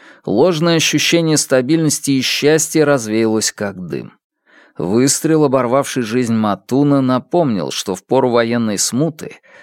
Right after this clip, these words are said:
жизнь человека ценится не дороже жизни сверчка или муравья. Случай с Матуном вроде бы являл собой пример неотвратимого наказания за нарушение воинской дисциплины,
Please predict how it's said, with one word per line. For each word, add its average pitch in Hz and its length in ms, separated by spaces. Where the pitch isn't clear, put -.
жизнь 156 480
человека 160 580
ценится 165 540
не 151 140
дороже 170 460
жизни 147 400
сверчка 123 720
или 117 200
муравья. 98 720
Случай 156 520
с - 120
Матуном 147 680
вроде 143 280
бы 143 140
являл 143 340
собой 143 440
пример 143 480
неотвратимого 143 800
наказания 139 640
за 120 140
нарушение 135 580
воинской 139 460
дисциплины, 139 840